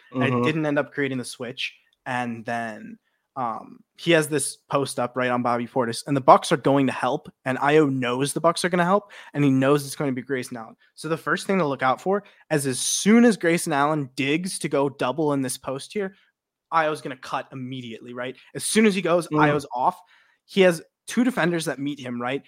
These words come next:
Speaker 1: If he tries to just dribble through these guys, he's going to lose his handle. So he takes one power dribble, tucks the ball, gets to the rim. Giannis leaps at the rim, defensive player of the year.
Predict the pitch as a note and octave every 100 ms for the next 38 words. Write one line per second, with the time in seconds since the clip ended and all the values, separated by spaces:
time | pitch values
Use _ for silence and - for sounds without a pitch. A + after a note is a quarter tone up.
0 | - C#3+ - G3 G3+ A3 G#3 F#3 E3+ D3+
1 | - C#3 C#3 D#3 C#3+ - C#3 D#3+ F3+ G#3+
2 | A3 G3+ E3+ C#3 D3+ D3+ C#3 C#3 C3 A#2
3 | B2 A2 - _ - D#3 D3+ - B2+ D3+
4 | G3 F#3+ C#3 B3 F3+ G3+ F#3+ - F3+ -
5 | - C#3 A#2+ B2+ E3 _ _ _ _ _
6 | - F3+ F#3 - F3 B2+ A#2+ C#3 D#3 _
7 | _ C3 D3 G3 F3 D#3+ - - _ _
8 | C3 G3 - D#3+ C#3+ D3 C#3+ B2+ - E3
9 | E3+ - D#3+ D3 C#3 C#3 B2+